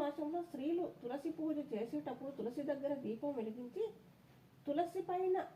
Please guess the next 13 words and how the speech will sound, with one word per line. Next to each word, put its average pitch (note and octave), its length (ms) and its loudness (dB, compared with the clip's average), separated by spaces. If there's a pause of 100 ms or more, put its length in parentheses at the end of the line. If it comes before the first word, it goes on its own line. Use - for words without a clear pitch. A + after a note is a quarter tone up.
పసుపు B3+ 420 -2
కుంకుమలు D4+ 580 2 (140)
అక్షింతలను C#4 720 0
వేసి B3 380 0 (180)
నమస్కారం C4 580 -2 (120)
చేస్తే A3+ 320 -2
స్త్రీలకు D#4+ 460 0 (200)
ఐదవ C4 240 2 (100)
తనం C4+ 220 -2 (160)
కలుగుతుంది. A3+ 560 -4 (1200)
ఈ E4+ 40 6 (100)
కార్తీక D4+ 380 0 (120)
మాసంలో C#4+ 400 -2